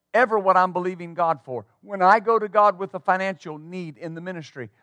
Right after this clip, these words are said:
or a financial need in our lives, I go to God and I go to Him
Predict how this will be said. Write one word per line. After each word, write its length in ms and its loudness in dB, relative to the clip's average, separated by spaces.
or 160 0
a 40 0
financial 460 -6
need 260 -12
in 200 -8
our 180 2
lives, 340 2
I 220 6
go 220 6
to 100 0
God 400 6
and 200 2
I 100 6
go 380 2
to 220 -16
Him 460 -4